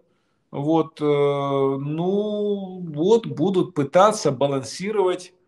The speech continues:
вот что б я делал, балансировал бы так, чтобы и массой, количеством взять,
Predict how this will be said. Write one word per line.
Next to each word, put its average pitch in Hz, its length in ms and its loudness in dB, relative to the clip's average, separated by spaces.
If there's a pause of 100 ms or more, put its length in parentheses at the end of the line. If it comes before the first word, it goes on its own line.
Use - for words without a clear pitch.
(280)
вот 135 160 -4
что 147 160 -4
б 135 120 -2
я 127 120 4
делал, 113 300 0
балансировал 143 840 0
бы 135 140 -2
так, 220 420 0 (320)
чтобы 147 420 -4
и 196 300 -8
массой, 160 600 -2
количеством 151 720 -4
взять, 107 440 -4